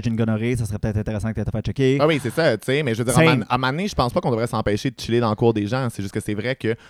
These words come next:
Speaker 2: à un moment donné, si vous êtes plusieurs à chiller dans une cour, être prêt à ce que l'information circule
Speaker 1: Oui.
Speaker 2: si jamais il y a une inquiétude, à ce que les gens, comme, soient, soient prompts à s'isoler si jamais, comme, quelqu'un entend que quelqu'un, tu sais, comme, juste,
Speaker 1: Ouais, ouais, ouais.
Speaker 2: juste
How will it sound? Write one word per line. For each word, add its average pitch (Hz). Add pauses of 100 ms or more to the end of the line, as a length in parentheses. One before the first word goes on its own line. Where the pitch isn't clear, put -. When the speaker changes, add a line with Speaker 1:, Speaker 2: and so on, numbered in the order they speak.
(140)
Speaker 2:
à 104
un -
moment 107
donné, 117
si -
vous 104
êtes 101
plusieurs 104
à 101
chiller 101
dans 98
une 95
cour, 117
être 92
prêt 113
à 101
ce -
que 107 (240)
l'information 104
circule -
Speaker 1:
Oui. 160
Speaker 2:
si -
jamais 101
il -
y -
a 95
une 92
inquiétude, 127 (240)
à 107
ce -
que 117
les 110
gens, 110
comme, 107
soient, 110
soient 110
prompts 113
à 107
s'isoler 110
si -
jamais, 104
comme, 107
quelqu'un 107
entend 104
que 107
quelqu'un, 101
tu 104
sais, 175
comme, 139
juste, 135
Speaker 1:
Ouais, 151
ouais, 127
ouais. 104
Speaker 2:
juste -